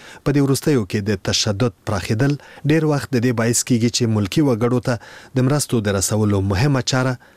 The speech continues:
له خنډ سره مخامخ شي. نیویارک ټایمز لیکي، ملګري ملتونه د روغتیايي ډلو د خوندیتوب غوښتنه په داسې حال کې کوي چې مرستندویو ټولنو غزني ښار ته، چې د څو ورځو لپاره د طالبانو په محاصره کې و،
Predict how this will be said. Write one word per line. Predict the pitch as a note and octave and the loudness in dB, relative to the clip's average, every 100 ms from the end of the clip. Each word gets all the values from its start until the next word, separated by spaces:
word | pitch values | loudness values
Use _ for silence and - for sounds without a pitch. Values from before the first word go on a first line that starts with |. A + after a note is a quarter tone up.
| - | -6
له | A2 | -4
خنډ | - G#2+ G#2 | -2 -2 -2
سره | - G#2 | -2 -2
مخامخ | G#2 - A#2+ A#2 - | -2 -2 -2 0 -2
شي. | - A#2+ - _ _ _ - | 0 0 -2 _ _ _ -2
نیویارک | C3 B2 A#2 - | 0 2 0 -4
ټایمز | - B2+ C3 | -2 0 0
لیکي، | A#2+ B2 - B2 - - B2+ | 0 0 0 -2 -4 -8 -2
ملګري | B2+ B2 B2+ | 0 2 0
ملتونه | A#2 A2+ - B2 B2 | 0 -2 -2 0 0
د | A2+ | 0
روغتیايي | A2+ G#2+ - A2+ A#2 | 0 -2 -2 0 0
ډلو | A#2 B2+ A2+ | 0 0 0
د | G2+ | -2
خوندیتوب | A2+ G#2+ G#2 - G#2+ G2+ | -2 -2 -2 -2 -2 -2
غوښتنه | G2+ - A#2+ A2 | -4 -2 -2 -2
په | A#2 | -2
داسې | G#2 G2+ F2+ | -2 -2 0
حال | A2 B2 | 0 0
کې | C#3 - | -2 0
کوي | C3+ C3 | 0 2
چې | C#3+ B2 - - - | 0 -2 -6 -20 -4
مرستندویو | B2 B2 - A#2 A#2 A#2+ A2+ | -2 -2 0 0 2 2 2
ټولنو | G2+ A2 A2+ A#2+ A#2+ A2+ - - - | 0 0 2 2 0 -4 -12 -20 -8
غزني | G2+ A2 G#2 C3 - | -2 0 0 -2 0
ښار | A2+ G2+ | -2 -2
ته، | - G#2 - - - | -4 -4 -8 -16 -2
چې | B2+ | 0
د | A#2+ | 0
څو | A#2+ D3 C#3 | -2 0 0
ورځو | D3 A#2+ | 0 0
لپاره | G#2+ G2 A2 G#2+ | -2 0 -2 -2
د | G#2 | -2
طالبانو | G#2+ G#2 G#2 A2+ G#2 | -2 -2 0 -2 -2
په | A2+ | -2
محاصره | G2+ F2 G2 - B2+ | -2 -2 -2 -2 -2
کې | - | 0
و، | A#2+ | 0